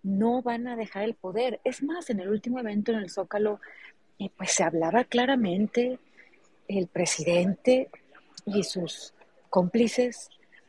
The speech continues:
nos han anunciado el fraude patriótico, entre comillas, para quienes están familiarizados con el tema. Lo están preparando, por eso el inai, perdón, por eso el, eh, tomaron el ine,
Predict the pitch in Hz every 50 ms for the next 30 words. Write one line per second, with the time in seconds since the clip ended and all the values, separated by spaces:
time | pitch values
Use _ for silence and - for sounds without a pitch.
0 | _ _ _ _ - - 202 208 202 - 220 233 226 233 269 277 269 226 202 -
1 | - 208 208 202 247 254 233 - 220 233 240 247 247 269 - - - 202 - -
2 | - 202 226 262 - - 339 - - 156 - _ _ _ - 170 165 - 180 -
3 | - 175 180 208 262 320 339 240 180 156 - - - - _ _ - 180 185 190
4 | 175 170 - - 190 170 170 - - - - - 180 185 180 - 220 196 180 180
5 | 175 175 170 165 165 - - 196 202 214 208 - - 190 180 170 165 160 - 202
6 | 220 233 220 190 - _ _ _ _ _ _ _ - - - - - - _ -
7 | 214 226 233 220 - - 262 277 294 311 - 285 294 - - 214 196 208 233 262
8 | 262 247 208 190 - - 185 180 208 233 240 - - 247 233 214 190 180 175 170
9 | 170 180 190 202 202 202 - _ _ _ _ _ _ _ - - - 202 196 202
10 | 214 190 - 214 220 220 - 254 233 220 - - - 208 196 185 185 180 - -
11 | 190 185 208 214 208 196 190 180 185 190 202 202 208 214 214